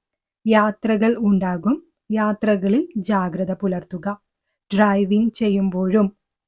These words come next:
ഒറ്റയ്ക്കുള്ള യാത്രകളിലും കൂടുതൽ കരുതലും ജാഗ്രതയും പുലർത്താൻ ശ്രദ്ധിക്കുക. മാനസികമായ ക്ലേശങ്ങൾ, പ്രയാസങ്ങൾ എന്നിവയ്ക്ക് ഇടവരാം. അത്തരം വിഷയങ്ങളിൽ ശ്രദ്ധാപൂർവം ഇടപെടേണ്ടതാണ്.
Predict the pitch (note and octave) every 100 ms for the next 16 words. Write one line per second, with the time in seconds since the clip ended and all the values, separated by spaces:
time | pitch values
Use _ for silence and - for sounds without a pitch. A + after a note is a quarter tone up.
0 | _ _ - G#3+ A3+ G#3+ A#3 A3 A#3+ A3+
1 | G3+ - G#3+ F#3+ F3+ F#3 A#3 - - G3+
2 | F#3 F#3 G#3 D#4+ E4 G#3+ F#3+ F3+ F#3+ B3+
3 | - F#3+ G#3 F#3 F3+ G3 F#3+ A#3+ A3+ F#3
4 | E3+ - C#4 - A3 G3 F3+ - F#3 G3+
5 | - _ _ _ _ - A3 A3 G#3+ G3
6 | G#3 G#3+ G#3 G3+ G#3+ G#3 F3+ F3+ G3+ G3
7 | D4+ - - G3 F#3+ G3 - G3 F#3+ D4
8 | A#3+ G3+ F#3 F3+ E3 C4+ E4 G#3+ F#3 F3+
9 | E3+ F3 F3 _ _ _ _ - - C4+
10 | - C#4+ C#4+ D4+ B3 - A3 G3+ G3 G3
11 | D4 - A3+ F#3+ G#3 G#3 G#3+ F#3+ F#3 A#3+
12 | C4 G3+ G3 G#3 G3+ F#3 F3 F3 F#3 F3
13 | F3